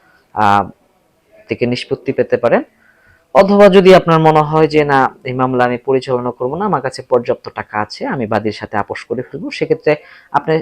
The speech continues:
এটা, এটা, এটা চাইলে কোর্টের বিষয় না, আপনি বাদীর সাথে আপোষ করলে এটা আপনি কোর্টের বাইরে যে কোনো জায়গায় দুই পক্ষ বসে তাকে একটা পাওনা টাকা বুঝিয়ে দিয়ে আপনি, আহ, আপোষ করে নিয়ে মামলা থেকে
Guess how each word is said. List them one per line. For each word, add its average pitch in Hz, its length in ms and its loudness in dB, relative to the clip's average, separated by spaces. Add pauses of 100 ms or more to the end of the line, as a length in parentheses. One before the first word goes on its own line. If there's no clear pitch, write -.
(140)
এটা, 233 180 4
এটা, - 260 0
এটা 277 200 2
চাইলে 277 240 4
কোর্টের 254 320 4
বিষয় 160 300 2
না, 359 200 -2
আপনি 247 180 -2
বাদীর 190 260 4
সাথে 208 220 -2
আপোষ 196 260 0
করলে 233 240 -6
এটা 214 180 -2
আপনি 202 240 -6 (340)
কোর্টের 220 260 6
বাইরে 170 320 6
যে 170 180 2
কোনো 165 260 -2
জায়গায় 127 460 2 (420)
দুই 135 140 2
পক্ষ 131 300 -4
বসে 131 320 -2
তাকে 120 220 -6
একটা 117 140 -4
পাওনা 120 300 0
টাকা 113 200 -4
বুঝিয়ে 113 380 -6
দিয়ে 180 240 2 (720)
আপনি, 175 340 -6 (480)
আহ, 87 260 -4
আপোষ - 300 -4
করে 147 220 -4
নিয়ে 247 160 -4
মামলা 127 220 -2
থেকে - 380 -10